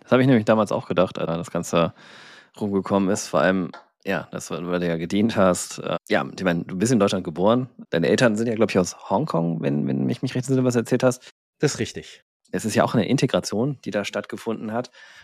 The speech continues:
Speaker 1: Und ich finde, dass, <clears throat> ne, wenn es so ein Erfolgsbeispiel ist wie bei dir, dann sollte man da nicht, also generell nicht, ne, Steine in den Weg legen.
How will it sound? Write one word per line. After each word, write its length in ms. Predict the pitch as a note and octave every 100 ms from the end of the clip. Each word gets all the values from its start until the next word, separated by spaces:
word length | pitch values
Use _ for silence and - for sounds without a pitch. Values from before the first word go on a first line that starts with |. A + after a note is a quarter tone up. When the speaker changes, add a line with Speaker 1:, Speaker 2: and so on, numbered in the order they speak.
| _
Speaker 1:
Und 100 | F#2+
ich 80 | -
finde, 200 | B2 G#2+
dass, 120 | F#2+ _ _ _ _ _ _
<clears throat> 20 |
ne, 640 | - D3+ A#2+ - - A2 C3+
wenn 220 | G#2+ G2
es 140 | B2+ -
so 60 | G#2+
ein 80 |
Erfolgsbeispiel 800 | F2 - - C#3 - F#2+ - -
ist 120 | - -
wie 60 |
bei 160 | F#2 A#2
dir, 200 | A#2 A#2+
dann 160 | E2+ D#2
sollte 220 | F2 F2+
man 160 | E2
da 360 | D#2 D#2+ D2+ B1+ -
nicht, 360 | - F2 - -
also 180 | E2 E2
generell 440 | E2+ E2 G2 A2+
nicht, 260 | F#2+ F2+ -
ne, 240 | G2+ B2+ _ - - -
Steine 260 | - F3+
in 60 | G#2+
den 80 | D2+
Weg 180 | D2
legen. 300 | - D2 D2+